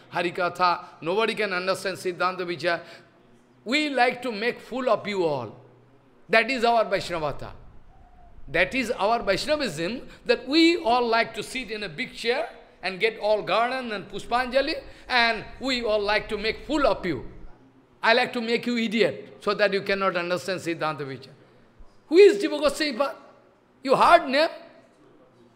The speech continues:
Who is Jiva Goswami Pad? You heard the name of Jiva Goswami? Who is? Foolish. Point is that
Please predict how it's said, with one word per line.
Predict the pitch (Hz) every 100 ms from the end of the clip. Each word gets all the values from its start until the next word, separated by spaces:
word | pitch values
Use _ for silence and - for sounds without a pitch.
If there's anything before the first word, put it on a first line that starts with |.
| _ _
Who | -
is | 330 311
Jiva | 220 269 247
Goswami | 214 214 165
Pad? | 147
You | 156 131
heard | 196 302 - -
the | 196
name | 196 233
of | 254 196
Jiva | 240
Goswami? | 262 196 262 - -
Who | 277 320
is? | 220 135 - - - - - - - - _ _ _ _
Foolish. | - 262 233 185 - - - - - _ _ - - - - - - - - - - - - - - - - - _ _ - _ _ - - _ _ _ _
Point | - 202 294 254
is | 208 139
that | 185 170